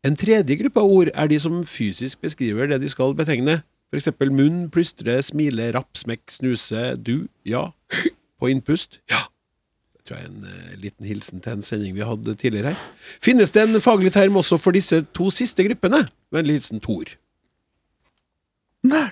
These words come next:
Speaker 2: det finnes ikke det. Den gruppe to, der går det i hvert fall an å s-, da tror jeg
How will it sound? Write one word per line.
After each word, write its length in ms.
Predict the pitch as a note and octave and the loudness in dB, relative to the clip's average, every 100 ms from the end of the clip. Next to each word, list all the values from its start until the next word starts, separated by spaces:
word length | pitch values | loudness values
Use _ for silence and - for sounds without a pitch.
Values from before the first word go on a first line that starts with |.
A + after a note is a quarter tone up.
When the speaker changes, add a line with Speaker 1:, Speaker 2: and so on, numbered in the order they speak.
| - _ _ _ _ - C4+ - | -8 _ _ _ _ -4 -2 4
Speaker 2:
det 320 | G3+ A#3 A3 | 6 6 4
finnes 220 | A3 - | 2 0
ikke 160 | A3+ A#3 | 2 2
det. 220 | C4+ F4 _ _ _ | 2 -2 _ _ _
Den 300 | F#3 E3 F#3+ G3+ | -6 2 4 4
gruppe 260 | G3+ - - | 2 0 -6
to, 360 | - - C4+ B3+ | -4 0 4 6
der 160 | F#3+ | 4
går 100 | F3+ | 4
det 80 | F#3 | 4
i 40 | F3+ | 2
hvert 80 | - | 2
fall 180 | E3 E3 | -2 -2
an 340 | D3 D3 D3+ | -4 -6 -6
å 140 | - D#3 | -10 -14
s-, 160 | - - | -16 -14
da 180 | D#3 D#3+ | -8 -8
tror 360 | D#3+ - C#3+ C3+ | -8 -10 -6 -2
jeg 800 | D3+ E3+ E3+ F3 F3+ E3+ E3+ | 0 0 0 0 0 -2 -2